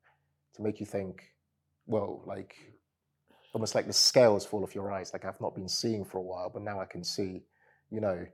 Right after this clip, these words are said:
And I think those events, like covid was one of them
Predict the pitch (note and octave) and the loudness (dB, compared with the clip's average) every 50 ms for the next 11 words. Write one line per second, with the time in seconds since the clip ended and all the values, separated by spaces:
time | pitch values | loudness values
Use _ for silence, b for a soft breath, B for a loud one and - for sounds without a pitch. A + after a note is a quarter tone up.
0 | _ _ _ _ _ _ _ _ _ _ _ _ _ _ - A#2 A2 A2 - C3+ | _ _ _ _ _ _ _ _ _ _ _ _ _ _ 4 4 4 4 4 2
1 | B2 A#2 B2 C3 A2+ A2+ G#2 G2 C#3 C3 A2 F#2+ F#2 G2+ - - - - - - | 6 8 8 8 8 6 8 10 10 10 10 6 0 -4 -6 -6 -8 -8 -6 -6
2 | G2 F#2+ - - _ - D3+ D#3+ D3 A2+ G#2+ G#2+ A2+ - - - - - - - | -8 -8 -8 -10 _ 8 10 10 10 8 4 -2 -4 -12 -12 -14 -14 -14 -16 -18
3 | - - F#2+ | -18 -18 -18